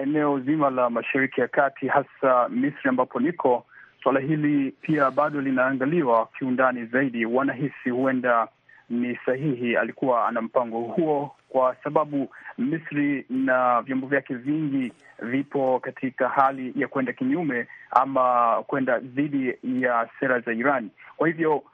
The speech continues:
unakuja kukuta kwamba taarifa nyingi ambazo zinashamiri ni kukiri ama kukubali, kuunga mkono kwamba kweli alikuwa na mpango wa kufanya hicho alichokuwa anataka kufanya,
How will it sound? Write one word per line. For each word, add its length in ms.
unakuja 340
kukuta 260
kwamba 560
taarifa 380
nyingi 320
ambazo 320
zinashamiri 680
ni 220
kukiri 960
ama 180
kukubali, 600
kuunga 340
mkono 360
kwamba 440
kweli 440
alikuwa 360
na 60
mpango 520
wa 220
kufanya 340
hicho 280
alichokuwa 340
anataka 220
kufanya, 400